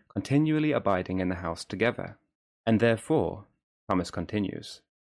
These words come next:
"doubting lest your lordship might think any unkindness that I should take occasion to rid me of your daughter, the Lady Jane, so soon after the Queen's death,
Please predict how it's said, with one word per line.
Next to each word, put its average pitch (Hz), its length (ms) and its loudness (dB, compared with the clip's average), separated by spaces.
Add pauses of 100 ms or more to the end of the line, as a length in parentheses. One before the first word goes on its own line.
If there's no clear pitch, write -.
(380)
"doubting 165 320 2
lest 147 280 2
your 120 100 2
lordship 120 400 2
might 95 220 -2
think 131 180 2
any 147 220 4
unkindness 151 640 0
that - 120 -2
I 95 80 0
should 98 220 -4
take 160 320 -2
occasion 139 540 0
to 98 100 -6
rid 127 180 2
me 139 80 4
of 123 160 0
your 117 100 0
daughter, 117 540 -2
the 98 60 -2
Lady 98 260 0
Jane, 95 460 -2 (500)
so 123 100 4
soon 160 280 2
after 139 220 -2
the 113 80 -4
Queen's 90 340 -2
death, - 460 -2